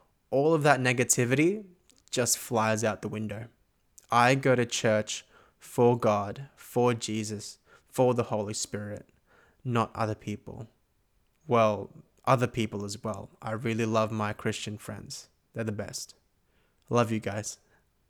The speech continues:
Ephesians, more than any other epistle in the New Testament, demonstrates how important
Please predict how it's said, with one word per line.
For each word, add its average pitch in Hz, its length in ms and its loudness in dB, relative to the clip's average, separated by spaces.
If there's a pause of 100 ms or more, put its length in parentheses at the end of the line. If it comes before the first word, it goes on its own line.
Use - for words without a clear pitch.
(1160)
Ephesians, 127 1000 0 (100)
more 127 400 2
than 120 280 0 (160)
any 143 260 2
other 131 340 6
epistle 120 600 0
in 120 160 -4
the 117 80 2
New 120 160 2
Testament, 107 760 -4 (640)
demonstrates 131 880 2 (120)
how 131 240 2
important 113 640 -2